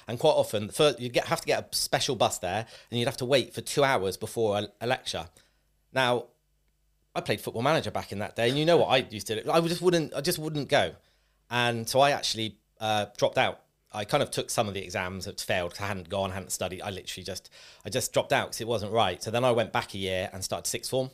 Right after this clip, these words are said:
my local sixth form. Um, and I did, like, accounting, business. I can't remember what else I did now. Accounting, business, and something else. Um, did all right. And then, uh,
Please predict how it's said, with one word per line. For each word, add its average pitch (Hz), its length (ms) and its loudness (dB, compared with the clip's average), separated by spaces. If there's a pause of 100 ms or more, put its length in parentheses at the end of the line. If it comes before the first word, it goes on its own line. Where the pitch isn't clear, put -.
my 92 100 -4
local 98 240 -2
sixth - 300 -6
form. 104 200 -2 (600)
Um, 101 540 0 (580)
and 104 500 -2 (1600)
I 110 60 -4
did, 101 140 -2
like, 95 140 -6
accounting, 104 800 -2 (100)
business. 101 840 -6 (720)
I - 40 -18
can't - 180 -10
remember 110 220 -8
what 147 80 -10
else 92 200 -12
I - 40 -16
did 90 140 -14
now. 117 320 -8 (340)
Accounting, 110 540 -8
business, 104 440 -6
and 90 80 -8
something 90 340 -8
else. 135 300 -8 (600)
Um, 104 580 0 (400)
did 147 140 4
all 117 60 4
right. 202 300 4 (480)
And 113 180 -4
then, 120 320 4
uh, 120 400 4